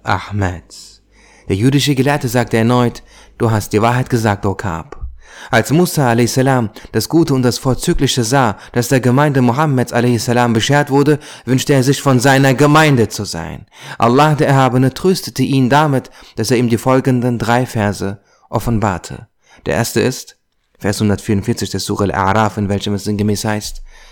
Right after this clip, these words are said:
„O Musa, ich habe dich über die Menschen deiner Zeit erkoren, indem ich dich als Propheten entsandte und mit dir ohne Mittler sprach.“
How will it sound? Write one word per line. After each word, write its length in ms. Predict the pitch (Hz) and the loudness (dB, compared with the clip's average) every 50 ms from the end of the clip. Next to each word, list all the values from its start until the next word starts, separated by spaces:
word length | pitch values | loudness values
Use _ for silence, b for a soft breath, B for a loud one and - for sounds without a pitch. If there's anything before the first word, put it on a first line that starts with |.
| b b b b b b b b b b b | b b b b b b b b b b b
„O 180 | - 120 113 104 | 2 2 4 4
Musa, 760 | 104 101 98 92 95 - - - 90 73 67 73 107 - _ _ _ _ b b b b b | 2 2 0 0 -2 -4 -4 -6 -6 -6 -8 -12 -16 -20 _ _ _ _ b b b b b
ich 160 | 104 - - | -6 -2 0
habe 240 | 123 120 110 117 107 | 2 2 2 2 0
dich 400 | 104 113 120 120 - - - - B B B B | 0 0 -2 -2 -6 -12 -14 -16 B B B B
über 180 | B 120 120 117 | B 2 2 2
die 140 | 107 117 113 | 2 2 2
Menschen 340 | 123 131 123 - - 113 | 2 2 0 0 0 0
deiner 240 | 104 110 107 110 107 | 2 2 2 2 0
Zeit 340 | - - 120 107 110 - - | -2 -2 -2 -2 -2 -4 -6
erkoren, 540 | 117 - - - 151 147 131 117 110 101 - B B B B | -10 -8 -4 0 2 2 2 2 0 -2 -2 B B B B
indem 320 | B 123 110 127 117 113 - | B 0 2 2 2 2 2
ich 300 | - 120 - - - - | 0 -2 -2 -2 -2 0
dich 340 | - 139 113 - - - - | 2 2 2 0 -2 -4 -4
als 160 | 110 - - | -4 -4 -6
Propheten 580 | - 113 107 - - 117 117 117 - 123 117 - | -6 -6 -4 -2 0 0 0 0 -2 -4 -4 -2
entsandte 600 | 123 107 98 - - 139 131 120 - 123 110 98 B B B B | -2 -4 -2 0 0 2 2 2 0 -2 -2 -4 B B B B
und 140 | 127 131 120 | -2 0 2
mit 280 | 120 113 - - _ - | 2 0 -2 -4 _ 0
dir 400 | 160 160 143 127 113 101 87 - _ _ _ _ _ _ _ _ | 2 4 4 4 4 2 0 -6 _ _ _ _ _ _ _ _
ohne 300 | - 135 123 117 107 101 | 2 4 4 4 4 2
Mittler 360 | 107 110 107 - - 98 90 | 2 0 0 -2 -4 -8 -6
sprach.“ 760 | - - - - 104 98 104 95 80 76 76 69 - - - | -8 -10 -10 -8 -6 -4 -4 -4 -6 -8 -12 -14 -18 -20 -20